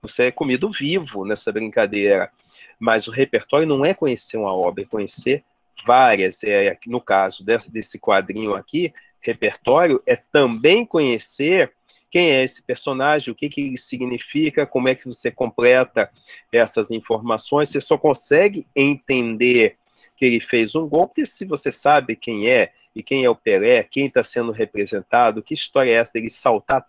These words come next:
tão alto que ele desce com um passarinho, e assim por diante. Então, essas são as leituras das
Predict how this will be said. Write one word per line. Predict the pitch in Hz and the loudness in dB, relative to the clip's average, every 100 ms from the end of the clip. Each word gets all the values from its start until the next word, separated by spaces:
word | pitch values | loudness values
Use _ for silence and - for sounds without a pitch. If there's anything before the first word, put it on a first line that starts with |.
| - | 2
tão | 190 156 | 4 4
alto | 123 135 156 156 - 160 - _ _ _ _ | 4 6 4 2 -2 -8 -8 _ _ _ _
que | 135 | -4
ele | 123 | -4
desce | 113 120 123 - | 0 0 0 -4
com | 113 120 | -8 -8
um | |
passarinho, | 117 117 - 113 98 110 110 95 98 | -2 -4 -2 -2 -2 -4 -6 -8 -8
e | 151 | -6
assim | 185 - - | -4 -4 -8
por | - 120 | -8 -8
diante. | 151 135 - - - 95 | -6 -6 -6 -8 -10 -10
Então, | - 107 | -4 -2
essas | 113 127 117 | -2 -2 -2
são | 120 | -2
as | 107 | 0
leituras | 110 - 107 110 | -2 0 -2 -2
das | - 104 110 - | 0 2 2 0